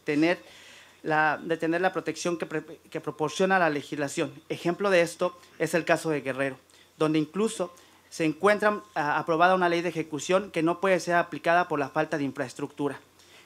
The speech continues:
En el mismo sentido, el Distrito Federal, donde, a pesar de tener cuatro juzgados de ejecución,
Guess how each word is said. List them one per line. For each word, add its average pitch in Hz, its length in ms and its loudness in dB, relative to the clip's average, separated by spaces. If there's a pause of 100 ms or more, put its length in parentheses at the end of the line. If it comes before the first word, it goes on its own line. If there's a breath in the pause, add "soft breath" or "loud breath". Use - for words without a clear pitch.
En 156 100 2
el 160 140 4
mismo 190 180 0
sentido, 175 380 -2
el 180 80 -2
Distrito 170 340 -6
Federal, 147 420 -2 (140)
donde, 156 220 2
a 147 80 0
pesar 165 260 0
de 190 100 0
tener 160 380 2 (300 loud breath)
cuatro 190 260 4
juzgados 175 420 0
de 160 80 -4
ejecución, 175 600 -4